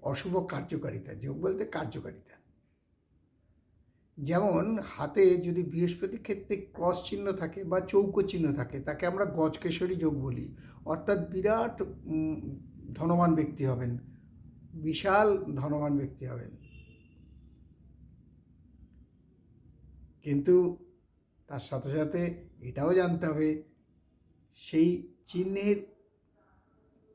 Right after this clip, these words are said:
পার্শ্ব প্রতিক্রিয়া কী। পার্শ্ব প্রতিক্রিয়া হলো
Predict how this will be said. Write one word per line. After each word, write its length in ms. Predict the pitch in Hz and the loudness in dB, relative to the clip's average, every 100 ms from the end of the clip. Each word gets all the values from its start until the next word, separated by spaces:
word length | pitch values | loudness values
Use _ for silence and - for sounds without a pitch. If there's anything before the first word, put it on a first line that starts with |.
| _ _ _ - | _ _ _ -4
পার্শ্ব 400 | 151 170 - 208 | 0 0 0 -2
প্রতিক্রিয়া 520 | 196 190 180 - 175 | -2 -4 -4 0 0
কী। 300 | - - 117 - - _ _ _ _ _ _ _ _ _ _ _ _ _ _ - - - _ | 0 -4 -10 -12 -20 _ _ _ _ _ _ _ _ _ _ _ _ _ _ -20 -20 -20 _
পার্শ্ব 340 | - 127 - 196 | -10 -8 -6 -6
প্রতিক্রিয়া 500 | 196 - - 214 175 | -6 -6 -2 -2 0
হলো 420 | 165 147 165 | 0 0 -2